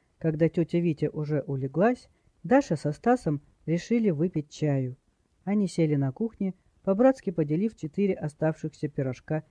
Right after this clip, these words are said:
с яблоками. «Стасик, знаешь что, давай попросим дядю Володю и Милешиных ничего не рассказывать родителям про этого психа». «Почему?»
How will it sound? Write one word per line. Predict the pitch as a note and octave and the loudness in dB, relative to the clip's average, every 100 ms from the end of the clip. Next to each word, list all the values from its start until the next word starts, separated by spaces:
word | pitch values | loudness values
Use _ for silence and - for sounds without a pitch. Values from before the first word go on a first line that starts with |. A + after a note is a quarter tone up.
| _ _ | _ _
с | D3 | 0
яблоками. | D3 B2+ B2+ C3+ A#2+ B2+ _ _ _ _ _ | 2 2 -2 -4 -8 -8 _ _ _ _ _
«Стасик, | _ F#3+ F#3+ C#3+ - _ _ | _ -2 -2 -4 -12 _ _
знаешь | - A#3+ C4+ | -6 -2 -2
что, | - - D#3 C#3+ _ _ _ | -4 -4 -4 -4 _ _ _
давай | F3 A3 D4+ | 0 4 4
попросим | B3 A3 A#3+ G#3 F#3+ | 4 4 2 2 0
дядю | G3 F3 F#3+ | 0 0 2
Володю | G3+ F#3+ D3+ D#3 | 2 2 0 -2
и | - F3+ | -2 -2
Милешиных | G3 F#3 D3+ D#3 D3+ _ _ _ | 0 0 -2 -2 -4 _ _ _
ничего | F3+ F3 G#3 G3 | -6 0 2 4
не | F#3+ | 4
рассказывать | G#3+ G#3+ F3+ D3+ D3 C#3+ | 2 2 0 2 0 2
родителям | F3+ F#3 G#3 D#3 D3 C#3+ _ - - _ _ | 2 2 -2 -2 -2 -4 _ -20 -20 _ _
про | - G#3+ | 2 6
этого | F#3+ E3 F#3 G3+ | 6 6 0 0
психа». | - E3 C3+ C#3 B2+ _ _ _ _ | -2 -6 -4 -6 -8 _ _ _ _
«Почему?» | - D#3+ D#3 C#3 C3+ F3 | -10 -6 -2 -2 -2 -4